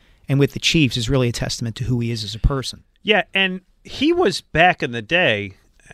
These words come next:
Speaker 2: like, more than anybody, the coach who lived in his office.
Speaker 1: Oh, yeah.
Speaker 2: Right? Drove in on whatever, I guess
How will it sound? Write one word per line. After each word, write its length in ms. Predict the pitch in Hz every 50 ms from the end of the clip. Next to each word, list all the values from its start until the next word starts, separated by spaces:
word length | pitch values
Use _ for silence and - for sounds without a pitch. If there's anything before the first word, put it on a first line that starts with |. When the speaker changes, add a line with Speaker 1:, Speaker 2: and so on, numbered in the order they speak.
| - - - - - - - -
Speaker 2:
like, 340 | - - - 131 123 104 - -
more 640 | 139 135 131 143 147 139 147 156 185 214 233 214
than 160 | 160 147 135
anybody, 640 | 131 143 156 156 143 113 117 110 107 107 107 110 110
the 180 | 110 104 98 117
coach 420 | - - 139 135 131 127 - -
who 260 | - 131 123 120 117 113
lived 340 | 107 110 135 151 151 143 143
in 100 | 135 120
his 180 | 117 107 95
office. 460 | 110 104 101 90 - - - - - -
Speaker 1:
Oh, 100 | 127 120
yeah. 220 | 113 104 87 85 - - - -
Speaker 2:
Right? 280 | 110 117 131 147 - _ _ _ _ _ _ _ _ -
Drove 340 | - 143 143 165 175 151
in 500 | 151 151 151 147 147 143 143 143 143 143 135 -
on 500 | 120 120 117 113 110 110 107 107 95 95 104 -
whatever, 640 | - 117 98 107 113 117 113 98 92 95 104 107 107 101
I 80 | 107
guess 300 | 98 110 104 - - -